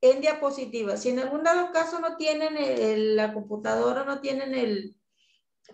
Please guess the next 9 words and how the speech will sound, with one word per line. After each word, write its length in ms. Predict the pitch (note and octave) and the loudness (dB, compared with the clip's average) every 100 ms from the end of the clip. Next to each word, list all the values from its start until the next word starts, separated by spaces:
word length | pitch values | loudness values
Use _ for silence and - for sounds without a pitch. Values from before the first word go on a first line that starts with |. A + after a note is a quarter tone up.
| - | -2
eh, 400 | A3 G#3+ G#3+ G#3+ | 2 4 2 0
el 280 | G#3+ G#3 G#3 | -2 -2 -2
instrumento 600 | G#3+ A3+ A3 A#3 A3+ C4+ | -4 -4 -4 -2 -2 0
para 240 | C4+ C4 | 0 0
trabajarlo, 720 | C4+ C4+ C#4 C#4+ C#4 C#4 C#4+ - | 2 2 2 0 0 0 -2 0
háganlo 720 | C4+ D4 D#4 D#4+ D#4+ E4 D#4+ - | 0 0 0 -2 0 -2 -2 -6
en 260 | C#4+ D4+ | -4 -4
su 200 | D4 D#4+ | -6 -8
cuaderno. 840 | D4+ D4 D4 D4 D4 D4 C4+ A#3 - | 0 2 4 4 2 2 -4 -8 -12